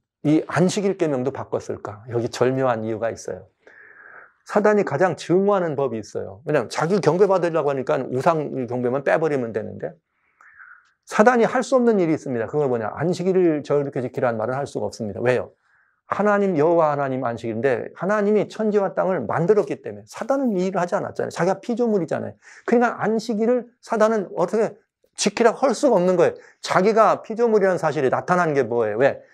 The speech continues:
하늘과 땅과 그 모든 바 가운데 모든 것을 만들었다 그랬으니까 사단도 여기에 포함되잖아요. 하나님의 피조물이기 때문에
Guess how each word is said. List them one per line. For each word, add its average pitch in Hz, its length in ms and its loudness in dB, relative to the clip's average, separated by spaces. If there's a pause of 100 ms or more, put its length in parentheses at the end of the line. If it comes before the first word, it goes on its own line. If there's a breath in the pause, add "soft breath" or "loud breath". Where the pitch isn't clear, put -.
(180 loud breath)
하늘과 208 520 4
땅과 170 360 2
그 156 100 -6
모든 143 560 0
바 139 160 -4
가운데 139 440 2
모든 240 480 4
것을 220 280 6
만들었다 165 500 -2
그랬으니까 127 320 0
사단도 240 600 2
여기에 175 260 0
포함되잖아요. 147 800 -2 (320 loud breath)
하나님의 208 640 0 (240 soft breath)
피조물이기 277 680 4
때문에 101 380 -8